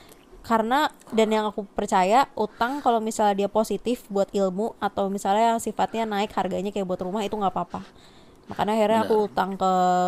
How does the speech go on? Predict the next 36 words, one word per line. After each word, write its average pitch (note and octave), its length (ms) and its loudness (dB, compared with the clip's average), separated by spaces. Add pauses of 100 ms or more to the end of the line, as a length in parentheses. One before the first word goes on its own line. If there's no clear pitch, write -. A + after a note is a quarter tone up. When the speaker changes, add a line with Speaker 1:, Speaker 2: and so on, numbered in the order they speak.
(240)
Speaker 1:
saudara C4 720 0
lah, D#4 220 -2
berapa G3+ 320 -2
saudara G#3+ 400 -2
gue A#3+ 160 -2
approach A#3+ 320 -6
dan G3 160 -6
lain G3 60 -6
sebagainya. G3 480 -4
Tapi A3 180 2
aku E4+ 160 4
janji, A3 480 4
aku G#3 240 -2
kasih A#3 240 -2
tanggal, G3+ 300 2
aku G#3+ 180 0
akan G#3 160 -4
bayar F#3+ 160 0
tanggal F#3 240 -6
segini F#3+ 320 -8
gitu-gitu. - 400 -10 (1200)
Kenapa C4 400 2
aku C4 160 2
sampai B3 180 0
bela-belain G3 520 0
utang? F#3+ 500 -6
Karena G#3 240 -2
itu, A#3+ 240 -2
aku G3 180 0
ngeliat, G#3 280 -2 (460)
istilahnya, G#3 600 0 (400)
waktu - 260 0
itu A#3+ 120 2
aku A#3+ 140 2 (280)
udah G#3+ 260 4
riset, A3+ 360 0